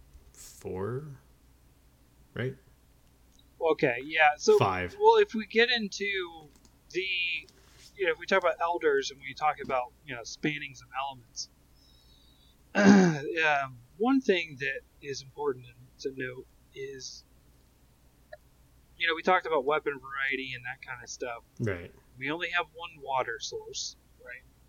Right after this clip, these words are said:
Speaker 1: It's
Speaker 2: We only
Speaker 1: Jiratanos,
Speaker 2: have
Speaker 1: right? <laughs>
Speaker 2: Yeah,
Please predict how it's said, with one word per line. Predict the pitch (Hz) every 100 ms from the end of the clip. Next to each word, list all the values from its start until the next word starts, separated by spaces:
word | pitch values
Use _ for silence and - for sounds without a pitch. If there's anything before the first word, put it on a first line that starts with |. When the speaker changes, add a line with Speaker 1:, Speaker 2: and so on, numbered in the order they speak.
| _ _ _ _ -
Speaker 1:
It's | 107 - -
Speaker 2:
We | 95
only | 90
Speaker 1:
Jiratanos, | 104 95 143
Speaker 2:
have | 101 98 101 - - 127 185
Speaker 1:
right? | 185 -
<laughs> | - - 143
Speaker 2:
Yeah, | 135